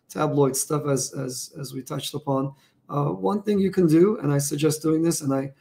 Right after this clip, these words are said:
I, I try to do this myself, is just turn it off. We don't need to follow Sam's plane. We just don't need to. We don't need to follow,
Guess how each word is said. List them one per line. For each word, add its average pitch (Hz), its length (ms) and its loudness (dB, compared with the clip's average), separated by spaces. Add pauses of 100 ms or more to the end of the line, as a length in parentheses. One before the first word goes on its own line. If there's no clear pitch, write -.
(260)
I, 127 140 -4 (140)
I 143 80 -6
try 143 220 -8
to 131 100 -16
do 131 120 -6
this 135 160 -8
myself, 139 380 -4
is 139 100 0
just 143 300 -4 (200)
turn 202 300 2
it 180 120 4
off. - 300 2 (320)
We 233 120 6
don't 196 240 8
need 165 200 6
to 156 80 -4
follow 143 640 4 (120)
Sam's 143 540 2
plane. 127 440 -6 (240)
We 175 120 -2
just - 360 -8
don't 160 220 6
need 135 220 0
to. 143 220 -6 (320)
We 196 100 0
don't 196 220 8
need 165 200 6
to 143 400 4 (180)
follow, 135 720 4